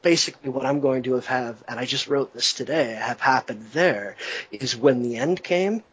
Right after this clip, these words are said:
everything fractured down racial lines, if you will. So,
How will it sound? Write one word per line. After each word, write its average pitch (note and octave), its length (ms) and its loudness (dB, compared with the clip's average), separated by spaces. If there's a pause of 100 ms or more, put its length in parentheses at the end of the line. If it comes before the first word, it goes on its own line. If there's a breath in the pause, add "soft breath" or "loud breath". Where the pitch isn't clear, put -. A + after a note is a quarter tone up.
(160)
everything C#3+ 460 0
fractured C#3 680 0
down B2+ 320 -2
racial A#2+ 420 0
lines, A#2+ 540 -2
if A2 160 -12
you A#2+ 80 -6
will. G#2 360 -8 (280 loud breath)
So, B2+ 540 6